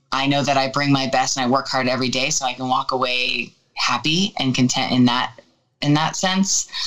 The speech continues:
Um, this year looks a lot different than most. And I don't know,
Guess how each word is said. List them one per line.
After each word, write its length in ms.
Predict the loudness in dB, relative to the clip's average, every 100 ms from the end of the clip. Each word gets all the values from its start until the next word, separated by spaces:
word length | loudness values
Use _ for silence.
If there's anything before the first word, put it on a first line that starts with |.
| -8 -8 -2
Um, 640 | 2 4 4 4 2 0 -10 _ -18 -16 -16 -20 -10
this 320 | -4 0 0 0
year 540 | 0 2 0 0 -2 -2
looks 580 | 0 0 0 -2 -2 _ -20 -20 _ _ -4
a 140 | -2
lot 340 | 0 0 -2
different 400 | -4 -4 -2 -2
than 160 | 0 2
most. 540 | 2 0 -2 -2 -4 -4
And 640 | -2 0 2 4 6 4 -4 _ _ -20 -20 -20 -8
I 100 | -2
don't 200 | 0 0
know, 520 | 2 2 2 2 0